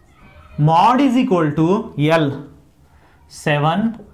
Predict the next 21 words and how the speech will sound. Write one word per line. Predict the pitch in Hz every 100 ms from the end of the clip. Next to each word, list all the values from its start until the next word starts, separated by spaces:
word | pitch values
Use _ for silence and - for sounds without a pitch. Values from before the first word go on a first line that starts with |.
| _ - -
plus | 147 143 - - - _ _ - - _ _ - - _ _ -
F | 151 175 175
one | 185 170 135 - - - _ _ - - _ _ _ _ -
forty | 151 151 151 180 202 202 -
minus | 135 139 143 147 151 151 -
thirty | 147 135 135 165 185 202 - - - - -
divided | 135 139 151 160 151
by | 160 160 160
two | 220 247 254
into | 196 160 160 151
forty | 131 127 120 151 180 208 208 - _ - 135
minus | 143 175 208 220
thirty | - 143 135 - 160 190 190
minus | 139 151 226 233 160 160 156
F | 156 139
two | 147
is | 143 147 147 226 233 - - _ _
sixteen | - - 139 - 190 165 190 240 - - _
into | 156 175 180 175
H | 147 139 165
is | 170 175